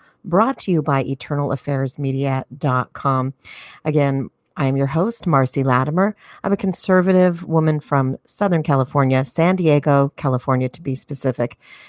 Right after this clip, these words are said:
And trust me when I tell you,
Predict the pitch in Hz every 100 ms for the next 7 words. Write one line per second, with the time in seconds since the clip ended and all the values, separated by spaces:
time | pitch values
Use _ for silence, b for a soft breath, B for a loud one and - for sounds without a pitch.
0 | B _ 151 147 139 139 135 - - _
1 | _ _ - 180 170 175 156 143 131 135
2 | 123 113 117